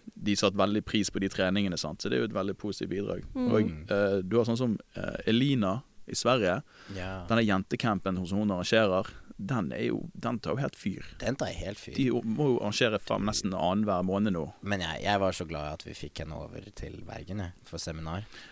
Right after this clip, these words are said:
Speaker 1: Det var kult.
Speaker 3: Det
Speaker 1: Ja,
Speaker 3: var
Speaker 1: ja.
Speaker 3: kjempefett. Jeg, jeg, jeg har jo, jeg har jo drevet og mast på Fivel. Kom igjen, kom igjen, kom igjen, la oss få med Elina og Max hit, sant? Og så fikk vi det til, og, altså, vi lærte sykt fete teknikker. For helt se-,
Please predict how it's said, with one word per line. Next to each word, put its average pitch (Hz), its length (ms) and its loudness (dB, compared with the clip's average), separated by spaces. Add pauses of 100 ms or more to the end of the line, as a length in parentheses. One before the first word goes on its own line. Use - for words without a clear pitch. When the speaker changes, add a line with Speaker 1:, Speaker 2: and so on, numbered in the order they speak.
(140)
Speaker 1:
Det 92 120 4
var - 80 -4
kult. 80 160 -2
Speaker 3:
Det - 80 -8 (100)
Speaker 1:
Ja, 90 120 4
Speaker 3:
var 98 80 6
Speaker 1:
ja. 87 60 2
Speaker 3:
kjempefett. - 760 -6
Jeg, 95 220 4
jeg, 87 240 2
jeg 87 120 -4
har 82 120 -8
jo, - 340 -12
jeg - 160 -8
har 82 100 -10
jo - 60 -12
drevet 80 300 -12
og 87 60 -6
mast 87 600 -4
på 90 100 2
Fivel. 85 360 -4
Kom - 140 6
igjen, - 120 4
kom 170 100 8
igjen, 143 140 10
kom 151 120 6
igjen, 147 140 8
la 147 120 8
oss 143 100 4
få 147 180 6
med 131 380 6
Elina 120 300 6
og 117 60 4
Max 110 280 0
hit, 123 220 0
sant? 107 320 0 (920)
Og 107 100 4
så 92 880 4
fikk - 240 -4
vi 104 60 0
det 160 180 0
til, 110 240 2
og, 90 340 0 (160)
altså, 123 320 0
vi 85 240 -4 (240)
lærte - 480 -8
sykt - 460 -4
fete - 380 -8
teknikker. - 560 -12 (160)
For - 120 -12
helt 85 220 -10
se-, - 220 -10